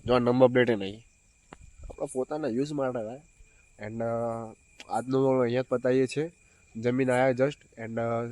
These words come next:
ટામેટાનો સૂપ ને એવું બધું પીધો. And, અ, આજનો વ્લોગ અહીંયા જ સમાપ્ત કરીએ છીએ.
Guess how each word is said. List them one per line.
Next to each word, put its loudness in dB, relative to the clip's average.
ટામેટાનો -4
સૂપ -8
ને -4
એવું -2
બધું -2
પીધો. -8
And, -14
અ, -8
આજનો -6
વ્લોગ -2
અહીંયા -2
જ -6
સમાપ્ત -2
કરીએ -2
છીએ. -10